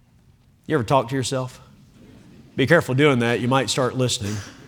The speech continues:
right? He said to his soul, "Soul, thou hast much goods laid up for many years. Take thine ease, relax. Take thine ease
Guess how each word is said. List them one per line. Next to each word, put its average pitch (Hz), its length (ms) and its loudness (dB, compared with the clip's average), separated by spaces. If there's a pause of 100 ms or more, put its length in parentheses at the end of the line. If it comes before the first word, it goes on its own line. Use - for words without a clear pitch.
(120)
right? 123 320 0 (1300)
He - 80 -18
said 208 260 6
to 220 120 8
his 208 120 6
soul, 170 360 4
"Soul, 285 680 6 (1700)
thou 208 300 6
hast 196 420 -2
much 147 420 -2
goods 113 480 -2
laid 127 240 2
up 131 260 0
for 123 200 2
many 262 580 4
years. 139 1200 -2 (1000)
Take - 240 -4
thine 202 240 4
ease, 95 480 -4
relax. 104 720 -8
Take 220 320 -2
thine 185 300 4
ease 139 720 -2